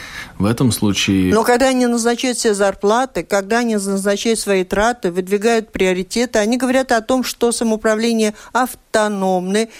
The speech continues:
Speaker 2: и их автономию и независимость защищает Международная хартия.
Speaker 1: Да, ну, эту хартию
Speaker 2: А
Speaker 1: мы
Speaker 2: их
Speaker 1: тоже
Speaker 2: потери,
Speaker 1: читали,
Speaker 2: защищает только
Speaker 1: смотрели,
Speaker 2: государство.
Speaker 1: э,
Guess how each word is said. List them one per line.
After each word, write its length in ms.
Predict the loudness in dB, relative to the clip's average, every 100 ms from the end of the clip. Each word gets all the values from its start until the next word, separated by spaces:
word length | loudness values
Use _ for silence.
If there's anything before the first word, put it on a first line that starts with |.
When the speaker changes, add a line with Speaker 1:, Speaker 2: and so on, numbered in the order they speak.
| -8
Speaker 2:
и 160 | -2 -2
их 300 | -2 -2 0
автономию 840 | -2 -2 0 0 0 0 0 0
и 160 | 0 -2
независимость 640 | -2 0 0 0 0 0 0
защищает 420 | -2 0 0 2
Международная 680 | -2 0 0 2 2 0 0
хартия. 540 | 0 -2 -4 -8 -8 -12 -20 -20 -20 -20 -20 -8
Speaker 1:
Да, 260 | -2 0
ну, 240 | 2 2 2
эту 180 | 0 -2
хартию 240 | 0 2
Speaker 2:
А 40 |
Speaker 1:
мы 100 | 2
Speaker 2:
их 100 | 0
Speaker 1:
тоже 120 | 0 0
Speaker 2:
потери, 600 | 0 0 0 2 0 0 -2
Speaker 1:
читали, 440 | -4 -2 0 0
Speaker 2:
защищает 460 | 0 -2 0 0 2
только 180 | 0 -2
Speaker 1:
смотрели, 200 | -2 0
Speaker 2:
государство. 460 | 0 -2 -2 -6 -6
Speaker 1:
э, 360 | -4 -4 -6